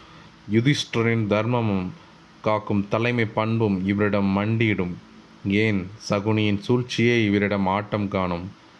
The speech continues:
அது மட்டுமா, பகவான் ஸ்ரீ கிருஷ்ணரே இவரை விட்டால் மகாபாரத போரையே மாற்றி விடுவார் என பார்த்து பயந்த ஓர் உன்னத வீரன்,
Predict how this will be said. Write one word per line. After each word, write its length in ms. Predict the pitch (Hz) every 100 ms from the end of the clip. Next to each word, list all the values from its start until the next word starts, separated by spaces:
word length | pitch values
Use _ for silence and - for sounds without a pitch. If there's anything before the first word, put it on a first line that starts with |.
| - -
அது 220 | 104 117
மட்டுமா, 600 | 113 101 107 107 104 90 80 - - - 92
பகவான் 400 | 101 107 120 117
ஸ்ரீ 240 | 110 113 110
கிருஷ்ணரே 800 | 104 110 - 131 127 135 135
இவரை 300 | 101 107 113
விட்டால் 580 | 110 104 104 - 120 127 104
மகாபாரத 600 | 98 110 113 110 110 107 -
போரையே 360 | 107 110 113
மாற்றி 340 | 104 101 101 110
விடுவார் 220 | 107 104
என 160 | 101
பார்த்து 640 | 101 101 101 - 110 92 - - - - -
பயந்த 440 | 101 104 101 101
ஓர் 180 | 98 101
உன்னத 520 | 95 104 110 110 101
வீரன், 460 | 95 104 101 92